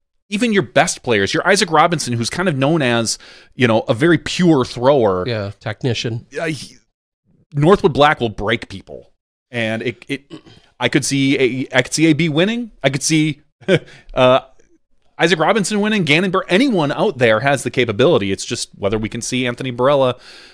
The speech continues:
Speaker 1: kinda keep up. Or even if he takes, like, a top three, I think he'll, he'll prove any of the doubters wrong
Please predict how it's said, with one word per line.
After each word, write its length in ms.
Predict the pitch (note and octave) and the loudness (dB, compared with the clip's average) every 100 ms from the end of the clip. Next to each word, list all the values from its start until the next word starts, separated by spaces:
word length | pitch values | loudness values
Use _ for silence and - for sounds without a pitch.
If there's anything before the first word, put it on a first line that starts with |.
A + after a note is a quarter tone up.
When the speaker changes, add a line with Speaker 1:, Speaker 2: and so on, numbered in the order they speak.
| - | -4
Speaker 1:
kinda 180 | C3+ C#3 | -2 -2
keep 220 | E3 D#3 | -2 2
up. 120 | D3+ | 2
Or 40 | E3 | 2
even 240 | G3+ D4 | 0 0
if 80 | D4+ | -2
he 80 | G#3+ | -2
takes, 260 | F3 F3 | -2 -2
like, 120 | D#3+ - | -2 -4
a 40 | |
top 280 | - B2 - | -2 -2 0
three, 240 | C3+ A2 | 0 2
I 40 | G2 | 0
think 180 | A#2 | -2
he'll, 300 | B2 A2 G2+ - - | 0 0 -2 -6 -4
he'll 140 | D3 | -2
prove 320 | - F#3+ E3+ | -2 0 0
any 240 | D3+ D3 C#3+ | 0 0 0
of 40 | |
the 60 | A#2 | -2
doubters 840 | G2+ A2 A2+ G#2+ F#2+ F#2 - - - _ _ _ _ _ _ _ _ | 0 0 2 0 -2 -4 -6 -8 -10 _ _ _ _ _ _ _ _
wrong 640 | G#2 A#2+ A2+ G#2 G2 | -2 2 2 0 -2